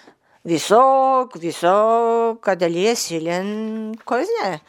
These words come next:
Проверяла се под чатала му, грабнала го, преметнала го през глава и той се изгубил, не се видял вече.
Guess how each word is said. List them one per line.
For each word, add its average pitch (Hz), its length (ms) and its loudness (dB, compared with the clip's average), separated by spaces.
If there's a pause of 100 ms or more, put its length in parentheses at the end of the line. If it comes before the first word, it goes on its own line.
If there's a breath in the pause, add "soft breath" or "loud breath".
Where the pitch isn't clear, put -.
(400 loud breath)
Проверяла 220 580 2
се 190 140 -2
под 170 240 -4
чатала 233 460 0
му, 226 140 -4
грабнала 214 560 -2
го, 190 120 -4
преметнала 214 680 -2
го 170 100 -8
през 175 240 -6
глава 190 340 -2 (520 loud breath)
и 311 240 -4
той 269 160 0
се 311 100 -4
изгубил, 208 920 -2
не 214 140 -4
се 240 180 -2
видял 208 360 -2
вече. 185 380 -6